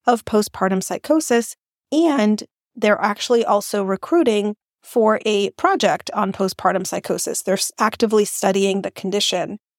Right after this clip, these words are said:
and learning more about the risks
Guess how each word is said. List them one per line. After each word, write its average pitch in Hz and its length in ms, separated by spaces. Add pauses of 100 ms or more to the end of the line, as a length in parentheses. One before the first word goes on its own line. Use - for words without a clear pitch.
(180)
and 208 220
learning 196 320
more 185 180
about 180 460 (280)
the 208 160
risks - 680